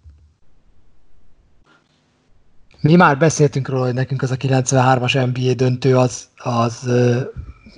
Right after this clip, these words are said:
nekem, nekem a kedvencem. Egyrészt mert az volt nagyjából az első, amit így viszonylag végigkövettem. Másrészt meg, meg ilyen hihetetlen mérkőzések voltak, ahol még bizonyos napokon, a mai napig nem hiszem el, hogy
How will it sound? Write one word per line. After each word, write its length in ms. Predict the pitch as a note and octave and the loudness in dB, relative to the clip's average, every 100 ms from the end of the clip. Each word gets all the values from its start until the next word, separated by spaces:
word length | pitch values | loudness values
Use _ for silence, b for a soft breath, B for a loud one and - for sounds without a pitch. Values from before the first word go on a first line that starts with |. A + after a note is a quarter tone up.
| D3+ - - | -12 -10 -4
nekem, 400 | B2+ C3 D3 C#3 | 0 2 2 2
nekem 300 | D#3+ E3 D3+ | 2 2 0
a 60 | |
kedvencem. 720 | C3+ C#3+ B2+ B2+ B2+ C#3 D3 D#3+ | 0 0 0 -2 -2 -2 -2 -2
Egyrészt 220 | C#3 C#3 | -4 -4
mert 260 | D3 D3+ | -4 -4
az 180 | D3+ - C3+ | -4 -8 -8
volt 200 | B2+ C3+ | -6 -2
nagyjából 480 | C3+ B2+ B2+ A#2+ | 0 0 0 0
az 100 | A2+ | 0
első, 400 | C3 C3 - - | 0 0 0 -4
amit 220 | B2 A#2+ C3 | -4 -4 -6
így 240 | A#2+ C3+ - | -6 -8 -6
viszonylag 540 | C3 - C#3+ C3 B2+ | -4 0 0 0 0
végigkövettem. 920 | C3 C3+ B2+ D3 C3 C3 - D3 D3+ B B B B B - | 0 0 -2 -2 0 -2 -2 -2 -2 B B B B B -2
Másrészt 500 | C3 C3+ - C3+ - | 4 4 4 0 2
meg, 280 | D3 C#3 - _ | 0 0 -6 _
meg 320 | - B2 B2+ B2+ | -8 -4 -4 0
ilyen 160 | B2+ | 0
hihetetlen 500 | C3 C#3+ C3+ B2+ B2 | 4 2 2 -2 -2
mérkőzések 640 | A#2+ A#2 B2+ A#2+ B2 C3 B2 | -2 -4 -4 -2 -2 -2 -2
voltak, 320 | B2 B2 B2+ | -2 -2 -2
ahol 240 | A#2+ B2 - | -2 -2 -4
még 440 | D#3+ B2+ A#2+ C#3+ | -6 -4 -6 -6
bizonyos 720 | C3+ B2+ B2+ B2+ - - - _ _ _ B B B B B B B B - | -6 -2 0 0 -2 -4 -8 _ _ _ B B B B B B B B -2
napokon, 540 | C3+ D3 D#3 D3+ D#3+ | 2 4 2 0 2
a 60 | D3+ | 2
mai 180 | D3+ D#3 | 2 4
napig 240 | F3 D3 | 2 0
nem 160 | C#3+ C3+ | -2 -2
hiszem 320 | C3 C#3+ C3 | -4 -6 -4
el, 160 | C3 | -2
hogy 300 | B2 C3 A#2 | -2 -6 -8